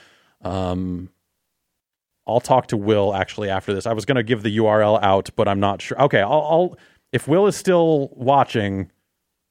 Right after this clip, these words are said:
if you are okay with people knowing the U R L right now, just go ahead and,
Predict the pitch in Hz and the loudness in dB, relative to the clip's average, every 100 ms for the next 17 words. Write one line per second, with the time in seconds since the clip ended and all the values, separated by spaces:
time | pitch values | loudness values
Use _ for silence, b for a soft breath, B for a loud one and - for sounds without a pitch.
0 | _ _ _ _ _ _ 117 113 110 131 | _ _ _ _ _ _ -2 -2 0 0
1 | 175 170 147 - 143 131 123 139 117 127 | 0 2 -2 0 0 0 -2 -2 0 0
2 | 131 117 113 120 110 123 101 90 90 90 | 0 -2 0 2 4 2 0 -4 -6 -6
3 | 92 110 123 117 110 110 110 | -6 -4 0 2 2 0 -2